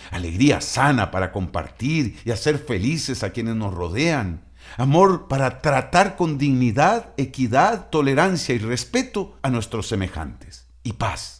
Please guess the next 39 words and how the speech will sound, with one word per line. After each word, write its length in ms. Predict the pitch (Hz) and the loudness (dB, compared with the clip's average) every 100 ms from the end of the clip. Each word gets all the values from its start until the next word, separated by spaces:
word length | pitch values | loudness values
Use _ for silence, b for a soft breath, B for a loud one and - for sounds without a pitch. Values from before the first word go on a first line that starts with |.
| - | -10
esa 340 | 117 104 95 - | -6 -4 -4 4
paz 280 | 127 107 98 | 4 4 -2
interior 640 | 78 85 104 117 85 - | -4 -2 2 4 2 -4
que 80 | - | -6
proviene 420 | 87 98 127 127 | -4 -2 0 0
del 180 | 104 95 | -2 0
niño 280 | 123 127 95 | 0 0 0
Dios 340 | 104 123 113 B - | 0 0 -2 B -6
que 140 | 123 | -2
conforta 600 | 120 101 90 147 139 - | 0 -2 0 2 2 0
a 20 | |
las 200 | 95 87 | -4 -6
personas 640 | - 95 - 131 120 101 85 | -6 -6 -4 -2 -2 -2 -4
de 60 | |
buena 220 | 92 117 | -4 -2
voluntad 760 | 95 82 76 67 107 113 90 - | -4 -6 -10 -4 2 2 2 -4
que 140 | - 92 | -2 0
aman 280 | 101 85 | 0 0
al 140 | 78 69 | -2 -6
Señor. 560 | - 78 104 156 - - - - | -6 -4 -2 -4 -8 -20 -20 -20
La 80 | - | -14
Sagrada 420 | - 110 156 147 | -8 2 6 6
Familia, 580 | 120 113 143 156 135 104 | 6 2 2 4 0 -2
reunida 540 | 101 113 113 131 160 147 | -4 -2 0 2 2 2
en 100 | 147 | 0
un 160 | 151 | 0
humilde 340 | 127 147 151 135 | 0 0 -2 -4
pesebre, 580 | 113 - 143 170 165 - | -4 -4 -2 -2 -2 -6
simboliza 680 | - 156 143 139 165 202 180 | -6 -2 0 0 -2 -2 0
la 120 | 151 | 2
esencia 720 | 127 101 - 214 254 160 - 127 | 2 0 -4 -2 -2 -4 -2 -2
misma 460 | 131 226 190 135 104 | 0 -2 -2 -2 -2
de 80 | |
la 120 | 98 101 | -2 -2
Navidad, 600 | 101 110 101 90 71 B B B | -2 0 0 0 -4 B B B
la 140 | 147 | 0
natividad 720 | 147 143 156 143 165 226 226 - | 0 -2 -2 4 6 6 4 0
del 400 | 147 147 135 151 | 4 4 4 2
niño 420 | 226 220 196 | 0 -2 -4